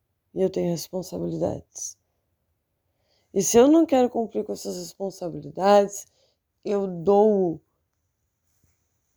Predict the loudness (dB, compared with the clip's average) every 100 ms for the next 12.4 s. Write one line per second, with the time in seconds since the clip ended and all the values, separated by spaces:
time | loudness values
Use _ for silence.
0 | _ _ _ -8 -4 -2 -4 _ -4 0
1 | 0 -2 -4 -8 -8 _ _ _ _ _
2 | _ _ _ _ _ _ _ _ _ _
3 | _ 2 4 4 2 -2 -2 -4 -6 -12
4 | -18 _ _ _ _ _ _ _ _ _
5 | _ _ _ _ _ _ _ _ _ _
6 | _ 0 2 4 6 6 6 2 -10 -12
7 | -2 0 0 -4 -12 -10 -6 -6 -6 -4
8 | -4 -4 -8 -12 -4 2 2 2 -4 -4
9 | 0 0 0 2 2 2 -2 -10 -6 -4
10 | -4 -6 -4 -2 -4 -10 _ _ _ _
11 | _ _ _ _ -2 0 0 -4 -18 -8
12 | 0 2 2 -2